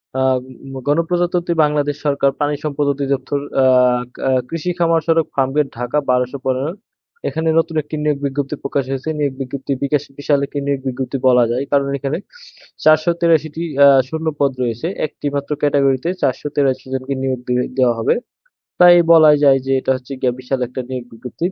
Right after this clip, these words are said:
তো আপনারা যা-, যার যার যোগ্যতা অনুসারে এখানে আবেদন করতে পারবেন। এসএসসি পাস হলেই, এইচএসসি পাস হলেই আপনি এখানে আবেদন করতে পারবেন এবং আবেদন করার জন্য যেসব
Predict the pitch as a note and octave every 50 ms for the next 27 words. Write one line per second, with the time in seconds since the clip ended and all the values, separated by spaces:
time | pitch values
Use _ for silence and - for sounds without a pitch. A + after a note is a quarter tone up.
0 | - _ E3+ D#3 D3 C#3 - _ - D3 C#3+ C#3+ C#3+ C#3 C3 C3 C#3 C#3 C3+ C3+
1 | C3 C3 C3 B2 _ - C3 B2+ B2+ C#3+ C3 B2+ C#3+ C3+ C3+ D3 C3 C#3+ C3+ C3
2 | B2+ - - C3 A#2 B2+ - - _ _ _ _ _ _ _ _ _ _ _ D3
3 | C#3 - D3+ D3 C#3+ D3 D3 C#3+ D3+ D3 C#3+ - C#3 C#3+ - C3+ C3 B2 B2+ C#3+
4 | - - D#3 - - D#3 - - E3 D3+ - C#3+ C#3 - - C#3+ C3 C#3+ D3 C3+
5 | C#3+ C#3+ - - D3+ C#3+ - D3 C#3+ - C#3+ C#3+ - C#3 C#3+ D3 C#3 C3 - -
6 | C3 B2+ C3 C#3 C3+ C3+ C3+ C3 B2+ C3+ C3 - C3 B2 - A#2+ - A#2 A#2 B2+
7 | D#3 F3 E3+ D#3+ D#3+ D#3+ D#3 D3+ D3+ D#3 D3 D#3+ D#3+ D3+ D#3+ D#3+ D#3 D3 C#3+ D3+
8 | D3+ D3 C#3+ C#3+ - -